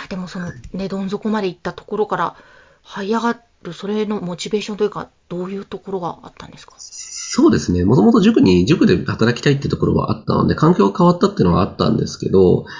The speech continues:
Speaker 2: まあ、環境が変わった後も、少し前の、あの、精神的な脆さは出てた部分はあったんですけど、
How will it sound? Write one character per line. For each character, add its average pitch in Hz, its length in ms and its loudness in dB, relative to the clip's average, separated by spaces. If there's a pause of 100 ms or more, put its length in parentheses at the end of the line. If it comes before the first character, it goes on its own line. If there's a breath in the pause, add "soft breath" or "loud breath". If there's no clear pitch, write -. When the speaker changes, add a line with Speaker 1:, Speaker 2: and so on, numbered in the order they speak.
(180 loud breath)
Speaker 2:
ま - 80 2
あ、 - 20 -6
環 285 200 2
境 311 160 6
が - 100 -2
変 233 80 6
わ 254 80 6
っ - 100 -14
た 294 120 4
後 302 180 4
も、 98 420 4
少 - 200 2
し 226 120 4
前 113 220 6
の、 117 540 6
あ 95 80 2
の、 90 920 4
精 120 120 4
神 104 200 4
的 101 220 2
な 98 80 4
脆 98 180 6
さ - 140 -4
は 69 180 -2
出 139 120 2
て - 60 -4
た - 140 -4
部 95 160 0
分 - 180 2
は 90 140 -2
あ - 40 -2
っ - 120 -14
た - 100 -2
ん - 120 -4
で - 60 -6
す - 100 -14
け - 160 -6
ど、 151 420 4